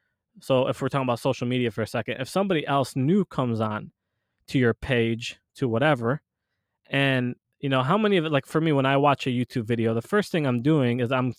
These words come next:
scrolling down to the comments. I have that habit of, I like to see what people are saying about this person and how they perceive this person.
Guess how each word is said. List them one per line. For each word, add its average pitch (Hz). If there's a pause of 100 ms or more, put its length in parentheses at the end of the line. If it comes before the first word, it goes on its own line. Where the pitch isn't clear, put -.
scrolling 135
down 123
to -
the 110
comments. 113
I 131
have 131
that 123
habit 127
of, 113
I 120
like 147
to -
see 151
what 139
people 135
are 107
saying 127
about 110 (460)
this 131
person 120
and 113
how 127
they 117
perceive 120
this 110
person. -